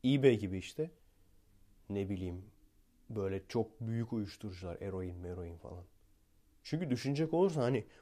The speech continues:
fuhuş falan normal Craigslist'te de var artık yani onlar. Hani öyle escort kız lazım, fuhuş lazım falan dediğin zaman zaten onların normal,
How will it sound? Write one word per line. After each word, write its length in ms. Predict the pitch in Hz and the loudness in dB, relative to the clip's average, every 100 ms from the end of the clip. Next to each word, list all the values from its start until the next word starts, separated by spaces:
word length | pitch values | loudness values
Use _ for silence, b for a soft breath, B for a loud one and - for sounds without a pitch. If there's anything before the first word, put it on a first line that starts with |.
| B | B
fuhuş 400 | - 135 165 - | 0 2 2 2
falan 320 | 160 160 185 - b b b - | 2 2 0 -6 b b b -2
normal 380 | 117 127 165 156 - | 4 6 6 4 4
Craigslist'te 680 | 131 143 135 147 - 156 | 2 2 -2 -6 -2 2
de 60 | 139 | 4
var 160 | 104 | 4
artık 340 | 90 85 - - | 2 -4 -12 -12
yani 200 | 87 85 | -10 -10
onlar. 360 | 85 85 - - _ _ - - - - - | -12 -14 -16 -20 _ _ -20 -20 -20 -16 -2
Hani 240 | 113 117 | 0 2
öyle 160 | 127 110 | 2 2
escort 500 | - - - 113 - | 0 -2 -2 -2 -2
kız 240 | 131 120 | -4 2
lazım, 320 | 120 98 87 | 2 0 -4
fuhuş 440 | 82 117 113 113 135 | -8 -8 -6 -4 0
lazım 320 | 107 95 92 | 0 0 -6
falan 460 | 90 101 104 95 | -6 -4 -4 -6
dediğin 300 | 98 101 139 | -6 -4 -4
zaman 240 | 151 131 123 | -4 -4 -2
zaten 260 | 117 127 | -2 -2
onların 280 | 107 104 110 | -2 -2 -2
normal, 300 | 104 107 113 | -2 -2 -2